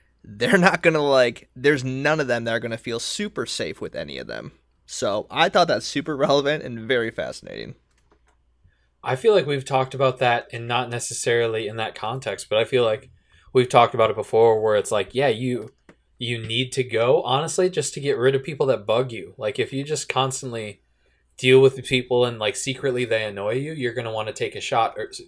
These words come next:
Speaker 2: earlier, or, like, sooner rather than later. And I think the trust is, like, that missing component. Like, you gain trust when you vote with people, or you gain that camaraderie of, like, "Hey, our tribe is stronger because we did this." Like, you see tribes do so well after that.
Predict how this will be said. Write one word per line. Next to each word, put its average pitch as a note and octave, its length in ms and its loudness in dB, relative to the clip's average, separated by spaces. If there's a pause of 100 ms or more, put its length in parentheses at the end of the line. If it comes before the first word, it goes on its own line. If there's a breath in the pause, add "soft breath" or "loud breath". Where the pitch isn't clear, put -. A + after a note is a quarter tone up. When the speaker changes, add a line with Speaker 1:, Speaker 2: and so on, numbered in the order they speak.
Speaker 2:
earlier, A#2 640 0 (760)
or, A#2+ 80 4
like, A2+ 160 2
sooner B2 240 0
rather A2 340 4
than G#2+ 100 -6
later. G2+ 300 2
And G#2+ 140 -4
I A2 60 -2
think C#3 180 -2
the B2 80 2
trust - 360 0
is, G#2+ 140 -2
like, G#2 200 0
that G2+ 180 -2
missing G2+ 260 -8
component. G2+ 480 -6
Like, F#2+ 180 -10
you G#2+ 140 -6
gain C3+ 260 2
trust A2 380 -2
when G2+ 140 -6
you F#2+ 100 -2
vote G2 240 2
with - 160 -12
people, F2 380 -10
or F#2 220 -8 (540 soft breath)
you A#2+ 140 -2
gain B2+ 220 4
that B2+ 160 0
camaraderie A2 580 2
of, G2+ 140 -2
like, G2+ 180 2
"Hey, A#2 240 2
our G2+ 100 2
tribe A2 360 -2
is G2 80 -2
stronger G2 440 -6
because G2 300 -6
we G2+ 100 -8
did G#2 220 -2
this." D#2 300 -8
Like, G#2 160 -4
you A2 80 -8
see G#2 280 -4
tribes F#2+ 460 -4
do G2+ 100 -14
so G2 220 -4
well A#2+ 240 -2
after G2 300 -8
that. D2+ 240 -16